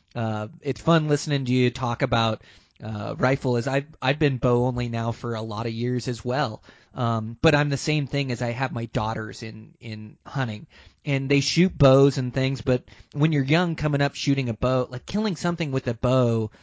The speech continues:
is so extremely difficult that it takes years of commitment and dedication. And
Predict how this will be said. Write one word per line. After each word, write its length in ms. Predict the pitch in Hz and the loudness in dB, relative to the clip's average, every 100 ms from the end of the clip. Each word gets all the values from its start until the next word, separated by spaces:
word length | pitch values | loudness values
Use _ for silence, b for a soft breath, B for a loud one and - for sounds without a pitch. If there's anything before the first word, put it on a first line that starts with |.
| b b | b b
is 140 | 151 135 | -4 -4
so 440 | - - 165 147 | -6 -8 -6 -6
extremely 680 | 127 - - 147 143 131 117 | -8 -10 -6 -2 0 -2 -4
difficult 600 | 135 135 143 - 120 113 | -2 -2 -2 -4 -4 -4
that 120 | 139 | -4
it 160 | 151 - | -4 -4
takes 340 | 147 127 - - b b | -4 -4 -8 -20 b b
years 540 | 165 220 233 196 160 | -6 0 2 2 2
of 160 | 143 120 | 0 -2
commitment 680 | - 135 147 160 143 127 - | -2 0 2 0 -2 -8 -8
and 120 | 120 | -4
dedication. 760 | 139 135 127 139 143 160 131 123 | 0 0 -2 -2 -2 0 -2 -4
And 240 | 123 123 | -6 -8